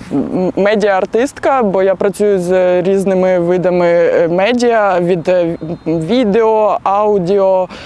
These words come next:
до, е, м, всіляких, е, к-, крафт, е, речей, тобто мат-, м, речами матеріального світу. Я себе не обмежую якимось одним медіумом, е, але мене також дуже цікавить, е, усіляка організаторсько-кураторська діяльність в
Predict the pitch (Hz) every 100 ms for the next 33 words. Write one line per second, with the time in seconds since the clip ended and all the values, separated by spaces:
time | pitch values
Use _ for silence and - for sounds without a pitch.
0 | - - - 170 190 185 180 156 175 175
1 | 165 165 160 - - 170 165 170 165 180
2 | 156 156 - - 180 180 - - 190 190
3 | 180 175 175 170 180 - 190 175 165 165
4 | 151 143 147 143 139 160 160 165 160 151
5 | 123 165 165 185 175 165 165 180 208 254
6 | 202 196 - 190 202 180 180 170 175 175
7 | 180 185 185 175 185 175 175 175 170 165
8 | 185 180 185 170 185 175 120 180 226 277
9 | 247 214 202 - - - - - - 185
10 | 180 180 180 - - - - 190 185 196
11 | 196 202 214 226 202 190 214 208 185 185
12 | 208 202 185 185 180 175 175 160 180 -
13 | 196 190 180 180 180 185 185 185 190 175
14 | 196 196 190 190 180 - 190 175 185 185
15 | 180 185 185 180 175 170 - 185 175 175
16 | 160 170 180 202 311 330 302 - 214 190
17 | 165 185